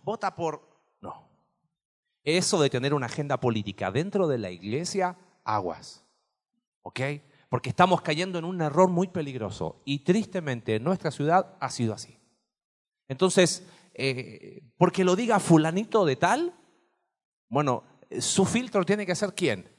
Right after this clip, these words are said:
La Escritura. Entonces tenga cuidado cuando vea personas, eh, pastores, ten-, promoviendo una agenda política.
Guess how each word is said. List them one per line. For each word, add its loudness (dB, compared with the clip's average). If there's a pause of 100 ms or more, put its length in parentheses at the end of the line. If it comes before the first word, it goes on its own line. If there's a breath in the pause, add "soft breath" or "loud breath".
(180)
La 0
Escritura. -2
Entonces -4
tenga -4
cuidado -2 (460)
cuando 6
vea 4
personas, -2 (300 soft breath)
eh, -14 (800)
pastores, 2 (180)
ten-, -6
promoviendo 2
una 0
agenda -4
política. -4